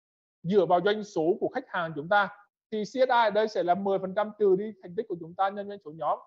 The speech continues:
Ở đây là chúng ta đạt được cái hoa-, mức sáu phần trăm thì tiền thưởng C S I của chúng ta sẽ là còn bốn phần trăm.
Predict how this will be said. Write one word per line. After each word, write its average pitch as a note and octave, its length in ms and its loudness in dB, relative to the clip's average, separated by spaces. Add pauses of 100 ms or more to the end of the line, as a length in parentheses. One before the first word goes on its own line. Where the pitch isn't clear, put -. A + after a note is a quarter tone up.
(240)
Ở E3 120 -12
đây G3+ 200 6
là G#3 100 2
chúng F3+ 220 -8
ta G#3 180 2
đạt F3+ 240 0
được F3+ 200 -8
cái A3 140 -4
hoa-, G#3+ 220 -4 (100)
mức C4 120 -10
sáu E3+ 200 -8
phần F#3+ 200 -6
trăm G#3 200 0 (280)
thì A3 140 -12
tiền G3+ 180 -2
thưởng F#3 120 -2
C D#3 40 -12
S A3 80 -10
I A#3 80 0 (200)
của G#3 120 0
chúng E3+ 160 -10
ta G3+ 160 0
sẽ E3+ 140 -10
là D#3 100 -6
còn F#3 180 -2
bốn F3 140 0
phần A3 100 -6
trăm. G#3+ 160 0